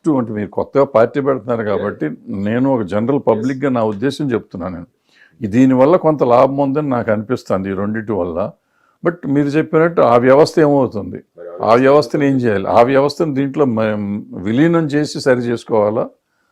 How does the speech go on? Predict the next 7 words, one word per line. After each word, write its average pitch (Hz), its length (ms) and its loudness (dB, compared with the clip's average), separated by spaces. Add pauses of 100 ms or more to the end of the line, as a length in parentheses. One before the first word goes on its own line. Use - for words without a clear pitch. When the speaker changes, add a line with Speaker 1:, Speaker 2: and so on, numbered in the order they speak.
(120)
Speaker 1:
సపరేట్గా 156 500 0
చేసుకోవాలా? 92 640 -6 (120)
Speaker 2:
టార్గెట్లు 123 480 -6
పెట్టి 123 260 -14
వాళ్ళని 117 360 -10
గ్రామాల్లో 110 460 -10
ఉండేటట్టు 104 440 -18